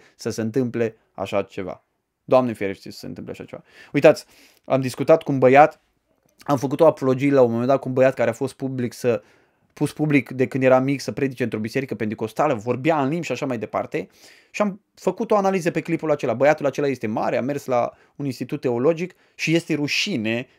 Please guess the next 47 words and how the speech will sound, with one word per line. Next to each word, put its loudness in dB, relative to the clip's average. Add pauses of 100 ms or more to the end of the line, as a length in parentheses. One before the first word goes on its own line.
de -6
ceea 2
ce -12
s-a -2
întâmplat -2
cu -4
el 2
atunci, -4
pentru -4
că -6
este -4
ceva -6
fals. -4 (1160)
Dacă 2
s-ar 4
întâmpla 2
ce -2
spune -2 (100)
Toni 2
Berbeci, 2
ăsta 0
ar 2
fi -8
un 0
abuz 0
spiritual 0
al 2
copiilor. -6 (300)
Nu -4
un 4
abuz 2
fizic, -6 (160)
un 0
abuz 2
spiritual 2
al 4
copiilor. -6 (160)
Pentru -6
că -
copiii 0
nu 0
știu -6
despre -10
ce -8
este -6
vorba. -12 (260)
Da? -4